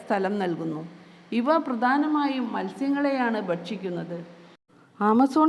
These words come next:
നദിയിൽ ധാരാളം മത്സ്യങ്ങളും മറ്റ് ജീവികളുമുണ്ട്. ഇത് പിങ്ക് ഡോൾഫിനുകളുടെ ഭക്ഷണ ആവശ്യം നിറവേറ്റുന്നു.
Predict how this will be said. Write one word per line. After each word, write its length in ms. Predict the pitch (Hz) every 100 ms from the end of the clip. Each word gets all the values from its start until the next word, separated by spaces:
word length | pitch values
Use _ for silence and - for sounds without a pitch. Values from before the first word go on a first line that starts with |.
| 311
നദിയിൽ 380 | 277 254 254 233 185 - - - -
ധാരാളം 500 | 202 196 233 254 262 262
മത്സ്യങ്ങളും 580 | 208 196 226 220 208 202 185
മറ്റ് 200 | 180 214 185
ജീവികളുമുണ്ട്. 760 | 190 185 190 190 196 165 156 156 156 - - - 220
ഇത് 120 | 269 285
പിങ്ക് 260 | 254 247 294
ഡോൾഫിനുകളുടെ 720 | 294 294 294 269 254 247 220 214 180
ഭക്ഷണ 320 | 180 180 247 247 226
ആവശ്യം 340 | 220 214 226 208
നിറവേറ്റുന്നു. 600 | 180 175 170 170 151 151